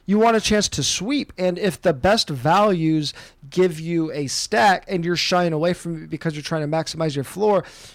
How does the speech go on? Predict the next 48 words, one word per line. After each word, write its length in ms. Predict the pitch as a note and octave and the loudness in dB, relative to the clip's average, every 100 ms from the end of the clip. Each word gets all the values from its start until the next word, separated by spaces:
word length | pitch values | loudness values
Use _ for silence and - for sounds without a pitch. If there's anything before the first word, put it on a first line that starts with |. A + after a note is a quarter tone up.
| - | 0
you're 120 | G3+ | 4
also, 560 | G3 B3 - G#3+ F#3 C#3 _ _ - | 4 4 2 0 0 -4 _ _ -4
like, 260 | F3 D#3+ | -4 -4
lessening 580 | C#3+ D#3 E3+ - F3+ E3+ | -4 -2 -2 -2 -2 -2
the 80 | D#3 | -4
chance 320 | - F3 E3+ | -2 -2 -2
that 180 | - D#3 | -4 -4
you 140 | E3 C#3 | -4 -4
get 240 | E3 D#3+ | -4 -2
that 200 | D#3 C3 | -2 -2
week 260 | E3 E3 - | -4 -4 -2
where 140 | D#3 | -2
you 180 | D3 C#3 | -2 -6
sweep 380 | - E3+ F3 D3 | -6 -6 -6 -4
ninety-nine 520 | D3+ D3+ D3 D3 D3 | -2 0 -2 -4 -4
percent 400 | D3 C3+ D#3 - | -6 -6 -6 -8
of 300 | B2 C#3+ C3 | -6 -6 -4
your, 220 | C#3+ C#3+ | -4 -2
or 220 | D#3 E3 | 0 0
one 220 | C#3+ E3+ A3 | 0 2 2
hundred 200 | F#3+ E3 | 2 0
percent 360 | D3 E3 D3 - - | -2 -2 -4 -6 -12
of 120 | D#3 D3+ | -6 -4
your 100 | D3 | -4
head-to-heads. 480 | C#3+ C#3 G3 E3 | -4 0 0 0
Like, 160 | C#3 C3+ | -2 -4
someone 340 | - F3 F#3 | -2 -2 0
has 200 | D#3+ D#3 - | 0 0 -4
to, 100 | D3+ | -6
has 160 | C#3+ | -4
to 100 | - | -4
win, 240 | C#3 F#3 D#3+ | -4 -4 -2
right? 160 | D#3+ | -4
Someone 200 | - D#3+ | -4 -4
has 120 | D#3 D3 | -4 -4
to 80 | |
have 80 | D3+ | -6
the 80 | C#3+ | -4
highest 240 | D3 C#3 | -4 -4
score. 340 | - G3 G#3 F3+ - - | -2 0 2 0 -8 -8
And 120 | E3+ E3+ | -2 -2
if 160 | - | -2
you're 100 | E3+ | -4
throwing 560 | C#3+ - F#3 F#3 F3+ E3 | -4 0 2 2 -2 -4
your 400 | D#3+ E3 D#3 C3+ - _ | -2 -2 -2 -6 -14 _
lineup 460 | C#3 D#3 E3 D#3 - | -4 0 2 0 -2
in, 320 | D#3 D#3+ D3+ | -2 -2 -2
like, 260 | D3 C3+ | -6 -8